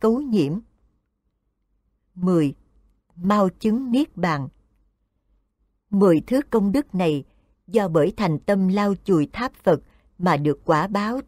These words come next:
thù thắng như vậy. Nếu lại có người ở nơi tháp Như Lai cúng dường dù lọng, sẽ được mười thứ công đức như sau. Một, xa lìa nhiệt não.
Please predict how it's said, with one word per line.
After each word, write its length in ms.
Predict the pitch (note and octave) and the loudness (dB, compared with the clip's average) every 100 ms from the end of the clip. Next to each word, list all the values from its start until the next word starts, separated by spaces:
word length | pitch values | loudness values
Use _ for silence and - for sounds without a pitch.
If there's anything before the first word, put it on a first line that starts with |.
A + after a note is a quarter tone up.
| - | -2
thù 260 | G3 D3+ C#3+ | 2 2 0
thắng 300 | G3+ A3 D4 | -4 -4 -2
như 200 | G#3 G3+ F3 | 0 2 2
vậy. 260 | D3 C3+ - _ _ _ _ _ _ _ _ _ _ _ _ _ _ _ _ | -2 -2 -10 _ _ _ _ _ _ _ _ _ _ _ _ _ _ _ _
Nếu 340 | G#3 A3 A#3+ C#4+ | 2 4 4 2
lại 220 | G#3+ C#3+ | -2 -2
có 120 | B3 | -2
người 420 | A#3+ G3 E3 D3+ D3+ - | 0 2 2 2 0 0
ở 140 | F3+ | 0
nơi 240 | G#3 G#3 | 2 0
tháp 260 | G3+ B3 C#4+ | 0 -2 -2
Như 240 | G3+ G#3+ | 0 2
Lai 220 | G3+ G#3+ G3 | 2 0 -2
cúng 340 | - A3+ D4 C#4+ | -2 -2 -2 0
dường 340 | F#3 D3+ C#3+ | 2 2 -2
dù 280 | D3 E3 D3 | 0 2 2
lọng, 320 | C#3+ D3+ C#3+ D#3+ _ _ _ _ _ _ | 0 -2 -4 -8 _ _ _ _ _ _
sẽ 240 | - G3+ | -2 0
được 240 | G#3 F#3 E3+ | 0 -2 0
mười 260 | F3+ D#3+ - | 2 2 2
thứ 140 | A3+ C4 | -2 -2
công 220 | - G3 F#3 | 0 2 2
đức 240 | C#4+ - | -2 -2
như 180 | F#3+ G3 | 0 0
sau. 380 | - G#3 F#3 - _ _ _ _ _ _ _ _ _ _ _ _ _ _ _ _ _ | -2 -4 -4 -8 _ _ _ _ _ _ _ _ _ _ _ _ _ _ _ _ _
Một, 300 | - F#3 D3+ - _ _ _ _ _ | -2 2 2 0 _ _ _ _ _
xa 400 | - A#3 G#3+ G#3 | -8 -2 0 0
lìa 340 | F3+ D#3+ D3 | 2 2 2
nhiệt 380 | C#3+ E3 D3 - | 2 0 0 -2
não. 360 | E3+ C3+ F#3+ | -4 -4 -6